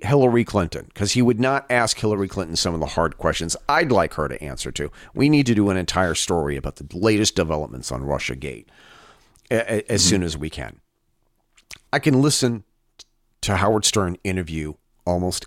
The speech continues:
Speaker 1: anybody with the exception of Hillary Clinton and get something out of that interview.
Speaker 2: Right.
Speaker 1: But when Howard Stern is not interviewing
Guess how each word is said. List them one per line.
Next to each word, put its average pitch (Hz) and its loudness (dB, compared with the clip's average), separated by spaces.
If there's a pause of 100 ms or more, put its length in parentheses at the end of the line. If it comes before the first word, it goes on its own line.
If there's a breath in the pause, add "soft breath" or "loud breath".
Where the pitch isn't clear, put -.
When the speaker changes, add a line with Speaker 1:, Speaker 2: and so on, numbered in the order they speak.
Speaker 1:
anybody 73 -6
with 76 -12
the 82 -4
exception 85 -2
of 73 -4
Hillary 69 -8
Clinton - -18 (1300)
and 113 0
get 117 2
something 90 2
out 76 -2
of 71 -6
that 71 -6
interview. 58 -12 (160)
Speaker 2:
Right. 92 0 (280)
Speaker 1:
But 127 2
when 117 2
Howard 123 2
Stern 151 2
is 110 2
not 160 2 (100)
interviewing 80 0